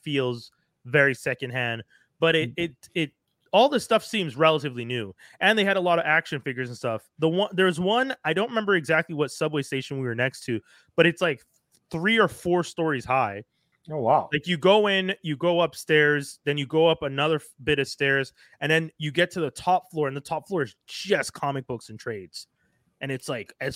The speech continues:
Speaker 1: far as, like, the, every wall is lined, just comic books and trades. It's like
Speaker 2: Jeez.
Speaker 1: having a comic book store on top of a bookstore. It's really cool.
Speaker 2: Wow.
Speaker 1: And when I got there,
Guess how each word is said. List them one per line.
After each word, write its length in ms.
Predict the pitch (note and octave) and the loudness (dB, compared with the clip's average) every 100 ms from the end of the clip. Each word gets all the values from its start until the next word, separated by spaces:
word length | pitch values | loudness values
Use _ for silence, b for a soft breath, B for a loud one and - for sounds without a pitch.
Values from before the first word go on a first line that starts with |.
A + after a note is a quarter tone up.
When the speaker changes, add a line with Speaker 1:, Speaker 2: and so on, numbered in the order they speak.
| - | 2
Speaker 1:
far 240 | G#3 F#3+ | 6 8
as, 140 | E3+ F3 | 6 2
like, 240 | D#3+ - | -2 -2
the, 100 | D#3 - | -4 4
every 380 | G3 G3+ G#3 A3 | 6 6 2 0
wall 480 | E3+ D3 D#3 D3+ D#3+ | 0 2 2 2 0
is 200 | B2+ - | -4 -10
lined, 680 | A2+ A#2 C3+ D#3 D3 A2 G2+ | -10 -6 0 2 2 -2 -10
just 260 | - A2+ - | -14 -16 -16
comic 440 | - D#3 D#3+ D#3 | -8 -2 -2 -2
books 240 | - C3+ - | -6 -8 -10
and 140 | A2+ | -14
trades. 420 | - B2+ A2 G#2 _ b b | -6 -6 -6 -10 _ b b
It's 120 | D3+ F#3 | -2 0
like 120 | C#3 | 2
Speaker 2:
Jeez. 60 | |
Speaker 1:
having 260 | E3+ F3+ F#3 | 2 0 0
a 60 | D#3+ | -4
comic 400 | - F#3 G3 D#3+ | -2 0 0 -4
book 160 | D#3+ | -8
store 340 | - E3 D3+ C#3+ C#3 | -8 -4 -2 -2 -4
on 160 | C3+ | -10
top 340 | C3 - D#3 D3 | -10 -2 -2 -2
of 100 | B2+ | -4
a 80 | A2+ | -4
bookstore. 560 | B2+ - - G2+ G#2 | -6 -8 -12 -10 -10
It's 240 | C3 - - _ _ _ | -12 -14 -18 _ _ _
really 280 | D3 E3+ C3+ | 4 4 4
cool. 360 | D3+ C3 G#2 _ _ _ _ _ A2 | 0 -2 -2 _ _ _ _ _ -10
Speaker 2:
Wow. 320 | A2 B2 A2+ | -2 -2 0
Speaker 1:
And 300 | C#3+ C#3 D3+ | 0 0 2
when 160 | D#3 C#3+ | 2 2
I 60 | |
got 280 | C3+ F#3 F#3+ | 4 4 4
there, 380 | D3+ C3+ C3+ | 2 4 2